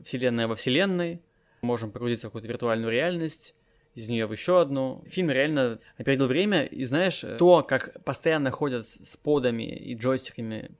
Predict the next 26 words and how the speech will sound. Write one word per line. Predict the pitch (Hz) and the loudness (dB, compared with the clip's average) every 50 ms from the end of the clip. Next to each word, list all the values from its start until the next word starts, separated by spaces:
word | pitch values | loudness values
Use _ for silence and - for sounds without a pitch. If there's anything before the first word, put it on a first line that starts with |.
| _ _ | _ _
почти | 123 - - - 123 | -6 -4 -4 -6 -6
все | - - 139 | -4 -4 -4
герои | 127 117 127 120 117 117 | -2 0 0 2 2 0
этого | - - 113 - | 0 -4 -8 -6
фильма, | - - 185 202 196 165 127 - - - - - - | -4 -6 -4 -2 -4 -4 -6 -8 -12 -20 -20 -20 -20
и | - - | -18 -18
что, | - - - 117 117 117 117 117 - - _ _ _ _ _ _ _ _ | -18 -10 -8 -6 -4 -2 -2 -2 -4 -6 _ _ _ _ _ _ _ _
э, | - - - - - - - - | -20 -20 -18 -18 -20 -20 -14 -8
они | - 127 127 123 | -4 -2 -2 -2
буквально | 117 123 - - 143 139 127 120 113 | -2 -4 -2 2 2 2 2 0 -2
продолжение | - - 117 120 123 113 123 123 120 113 110 104 | -4 -2 -2 -2 0 0 0 -2 -2 -2 -4 -6
их | 101 - | -8 -10
тела, | - - 123 117 107 - - - 127 _ _ _ _ _ _ _ _ _ _ _ _ | -8 -4 -4 -2 -2 -4 -6 -10 -14 _ _ _ _ _ _ _ _ _ _ _ _
это | 127 120 - 127 | -4 0 2 2
очень | 139 160 156 - 147 135 | 2 2 0 -2 -4 -4
сильно | 120 - - 143 147 139 127 120 117 113 117 | -4 -4 -4 -4 -2 -2 -2 -4 -4 -6 -8
все | - - 123 | -10 -10 -10
напоминает | 113 110 113 113 113 113 117 127 131 127 - - - - _ - _ | -8 -6 -6 -6 -4 -2 -2 -2 -2 -4 -4 -8 -16 -18 _ -16 _
то, | - 127 | -8 -6
как | 127 - 120 110 120 | -6 -6 -10 -10 -10
сейчас | - - - - - 123 120 - - - | -18 -18 -12 -2 0 0 0 0 -4 -6
люди, | 120 120 117 113 117 110 110 - - - | -4 -4 -4 -4 -6 -6 -8 -10 -14 -16
э, | - - - - - - _ _ | -20 -20 -20 -20 -20 -20 _ _
с | - - - | -16 -14 -6
телефонами | - 131 127 117 - 131 131 120 113 107 - | -2 -2 -2 0 2 2 2 2 0 -6 -10
ходят. | 110 - - - - 107 - | -12 -12 -12 -12 -12 -12 -16